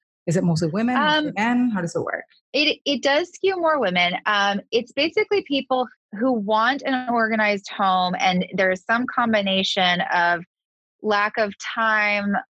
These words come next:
Speaker 2: lack of energy, lack of direction, um, lack of skill. So they, they have an idea of what they want, but they don't know how to get there. I, you know, I look at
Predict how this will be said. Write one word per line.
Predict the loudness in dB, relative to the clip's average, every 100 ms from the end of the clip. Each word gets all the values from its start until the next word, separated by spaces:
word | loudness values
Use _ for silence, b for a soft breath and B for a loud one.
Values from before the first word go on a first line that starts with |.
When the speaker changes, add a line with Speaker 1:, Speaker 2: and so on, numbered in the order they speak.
| -4
Speaker 2:
lack | 0 0 0
of | -2 -2 -6 -4
energy, | 0 2 2 2 0 2 2 2 0 -2
lack | 0 0 0
of | -2 -4
direction, | 0 2 0 0 -2 0 2 2 0 -2 -2
um, | 0 0 -2 0
lack | -2 0
of | -4
skill. | -6 -4 0 2 0 -2 -8 _ _ _ _
So | -4 0
they, | 2 2 2 0
they | 0 2 2
have | 0 0 0
an |
idea | 0 0 0
of | 0
what | -2 0
they | -2
want, | 0 0 0
but | -2 0
they | 0
don't | 0
know | 0
how | 0 -2
to | -4 -2
get | -2 -2 -2
there. | -2 2
I, | 2 0 -4
you | -4
know, | 0
I | 0
look | 0 0
at | 0 -2